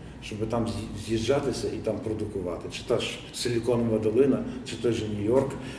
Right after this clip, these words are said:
чи той же там Париж, Мілан, чи якісь Канни. Ну, тобто завжди люди шукають такі місця, які були б комфор-, комфортні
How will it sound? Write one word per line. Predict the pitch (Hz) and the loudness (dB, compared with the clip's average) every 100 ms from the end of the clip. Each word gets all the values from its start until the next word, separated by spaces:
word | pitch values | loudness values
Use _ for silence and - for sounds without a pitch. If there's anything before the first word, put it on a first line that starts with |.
| - | -6
чи | - - | -2 2
той | 120 | 2
же | 101 | 2
там | 110 101 - | -2 -2 4
Париж, | 117 127 127 127 110 | 8 8 8 0 0
Мілан, | 110 123 127 127 127 | 4 6 6 4 4
чи | 101 | 0
якісь | - - - | -2 -2 0
Канни. | 135 139 131 120 123 | 4 8 8 6 4
Ну, | 147 | 4
тобто | 165 165 160 - - - | 6 6 4 2 -4 2
завжди | 127 135 180 | 4 8 10
люди | 170 165 160 160 - - | 10 10 8 6 2 -4
шукають | - 135 156 156 143 143 - - - | -2 2 6 10 12 10 4 -6 -2
такі | 127 135 135 | -2 2 4
місця, | 131 - 185 202 | 4 6 8 10
які | 175 143 | 8 6
були | 139 139 147 | 4 4 4
б | - 135 | 4 2
комфор-, | 127 135 143 - | 0 4 4 4
комфортні | 135 127 147 151 - 139 | 0 2 4 4 4 2